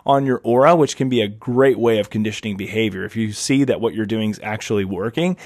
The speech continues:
then you're much more likely to keep on doing it. And that's why I love kind of the combination of, again, subjective and objective data. I just think that having someone kind of, uh, that you're accountable to and kind of on your side is incredibly important. Like,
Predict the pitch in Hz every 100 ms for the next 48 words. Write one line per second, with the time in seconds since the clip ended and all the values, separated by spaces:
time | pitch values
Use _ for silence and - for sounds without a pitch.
0 | - - 135 127 147 - 139 117 120 -
1 | 123 110 120 117 113 110 147 143 95 104
2 | 113 117 104 101 110 117 - 104 101 -
3 | 120 113 120 131 107 101 107 131 113 -
4 | 101 101 113 - 107 104 98 95 113 104
5 | 101 95 123 135 127 104 - - - -
6 | - 156 160 - 180 147 123 123 135 131
7 | 131 120 120 117 113 107 104 98 - 117
8 | 101 107 113 107 101 95 113 117 127 147
9 | 147 - 170 180 127 117 110 - 113 117
10 | 107 101 - 117 131 135 - - - 135
11 | 131 135 - 131 127 123 113 110 120 123
12 | 107 - 120 113